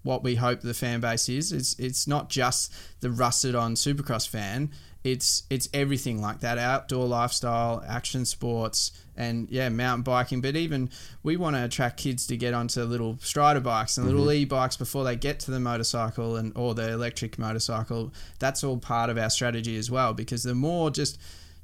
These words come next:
Speaker 1: like you say, on handlebars, on
Speaker 2: Mm.
Speaker 1: bikes, the better for, for the appeal of the sport. And you c-, you just ride a bike and then you watch 'em on a motorcycle. You don't need to have ridden a motorcycle
Speaker 2: Yeah.
Speaker 1: to go,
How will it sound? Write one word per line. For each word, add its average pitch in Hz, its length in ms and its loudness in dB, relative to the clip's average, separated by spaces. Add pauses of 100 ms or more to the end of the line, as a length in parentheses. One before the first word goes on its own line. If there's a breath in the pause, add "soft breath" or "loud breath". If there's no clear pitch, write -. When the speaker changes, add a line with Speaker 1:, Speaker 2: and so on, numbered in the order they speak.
(220)
Speaker 1:
like 123 220 -2
you - 60 0
say, 117 240 4
on 127 220 0
handlebars, 143 720 4
on 135 260 2
Speaker 2:
Mm. 98 80 2
Speaker 1:
bikes, 147 400 2
the 131 120 -4
better 135 460 2
for, 117 480 -2
for 120 340 -2
the 110 120 0
appeal 117 360 0
of 107 120 -2
the 107 100 -4
sport. 120 400 -2
And 135 220 0
you 131 120 0
c-, - 100 -6 (360 loud breath)
you 131 80 -2
just 156 320 0
ride 139 320 6
a 127 40 4
bike 127 360 2
and 123 100 0
then 123 120 0
you 120 80 0
watch 123 240 4
'em 123 80 6
on 117 100 4
a 113 40 2
motorcycle. 117 460 0
You 120 120 -2
don't 139 220 0 (100)
need 127 240 0
to 117 100 0
have 117 140 -2
ridden 120 200 0
a 110 60 0
motorcycle 110 480 2
Speaker 2:
Yeah. 98 80 8
Speaker 1:
to 87 140 4
go, 90 60 0